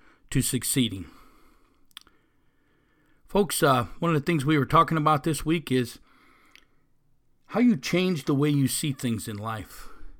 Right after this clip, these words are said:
We're telling you, you need to see things in a positive light. You gotta quit looking at things through a negative light. Try to find a positive in everything. We're going over the eight things that we think you need to, you know, use to change the way you see these things.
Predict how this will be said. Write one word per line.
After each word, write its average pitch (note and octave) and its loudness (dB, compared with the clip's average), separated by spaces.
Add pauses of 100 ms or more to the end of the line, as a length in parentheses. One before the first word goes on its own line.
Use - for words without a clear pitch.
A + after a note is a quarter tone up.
(960)
We're D#3+ 0
telling E3 4
you, D#3+ 2
you D3+ 2
need D#3 0
to C3 -2
see D#3+ -4
things C#3 -2
in B2 -2
a A2 -6
positive A#2+ -4
light. B2 -4 (520)
You B2+ -6
gotta C3+ -4
quit - -4
looking C#3+ 0
at B2 -2
things C3+ -2
through C3 -4
a A#2+ -2
negative B2 0
light. G#2+ -6 (340)
Try C3 -2
to C3+ 0
find C#3 0
a B2+ -2
positive B2+ -6
in A#2 -2
everything. G#2+ -8 (400)
We're B2 -6
going D#3 0
over D3 4
the C3 -2
eight D3 -2
things D3 -2
that B2 -4
we F#3 0
think C#3 -2
you B2+ 2
need B2+ 2
to, A2+ -4 (400)
you C3 -6
know, A2 -6 (460)
use D#3 2
to - -12
change D#3 0
the C3+ 0
way C#3 2
you C3+ 2
see D3 -4
these B2+ -2
things. G2+ -14